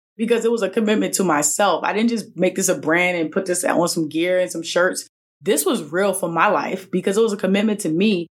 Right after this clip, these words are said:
to always live for my legacy and never live for the validation of other people.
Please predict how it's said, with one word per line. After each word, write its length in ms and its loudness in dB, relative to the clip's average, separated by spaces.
to 300 4
always 440 0
live 160 -2
for 120 -4
my 140 2
legacy 460 -2
and 200 0
never 280 0
live 220 0
for 60 -6
the 100 -2
validation 580 0
of 80 -2
other 180 -2
people. 420 -2